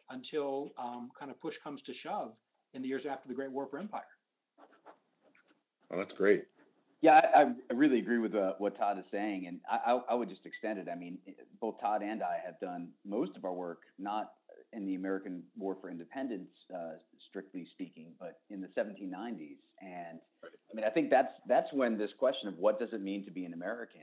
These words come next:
Speaker 3: and, you know, we knew what we were, we, what we were united against, but, but what do we
Speaker 2: Mm-hmm.
Speaker 3: really stand for? I mean, I think that, um, you know, becomes a, a primary concern. But going back in time a bit,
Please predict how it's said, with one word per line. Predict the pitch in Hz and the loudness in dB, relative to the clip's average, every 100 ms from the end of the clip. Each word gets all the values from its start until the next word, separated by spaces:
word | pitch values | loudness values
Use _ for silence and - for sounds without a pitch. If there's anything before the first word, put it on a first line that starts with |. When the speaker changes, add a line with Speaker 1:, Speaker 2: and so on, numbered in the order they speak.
| 76 | -20
Speaker 3:
and, | 78 _ | -20 _
you | 101 87 | -12 -10
know, | 78 73 - _ _ - | -8 -10 -14 _ _ -8
we | 110 | -2
knew | 170 | 2
what | 175 | 4
we | 113 | 4
were, | 110 104 | 0 -2
we, | 107 107 | -6 -6
what | 104 107 | -4 -4
we | 107 | -4
were | 98 95 | -4 -4
united | 92 95 110 101 | -4 -4 -4 -6
against, | 82 80 101 82 - _ | -8 -8 -10 -10 -18 _
but, | 95 80 _ - | -20 -20 _ -12
but | 90 | -6
what | 107 120 | -6 -4
do | |
we | 120 | -4
Speaker 2:
Mm-hmm. | 90 95 | -6 -10
Speaker 3:
really | 87 - | -18 -16
stand | 90 85 - | -16 -14 -8
for? | 98 73 - | -6 -6 -10
I | 90 | -12
mean, | 80 | -10
I | |
think | 82 90 | -10 -6
that, | 98 95 - _ _ _ _ - | -2 -2 -6 _ _ _ _ -6
um, | 92 85 80 80 - 104 | -2 -2 -4 -8 -14 -6
you | 95 | -6
know, | 78 - | -6 -8
becomes | 95 92 87 - - - | -8 -6 -6 -8 -14 -8
a, | 82 - - | -6 -4 -6
a | |
primary | - 85 85 80 78 | -4 -4 -4 -6 -8
concern. | 78 - 92 82 71 - _ - | -12 -10 -8 -8 -10 -18 _ -6
But | 139 | 6
going | 240 165 | 6 8
back | 135 208 | 6 4
in | 139 101 | -2 -4
time | - 92 90 92 | -6 -8 -8 -10
a | |
bit, | - 85 85 | -6 -4 -4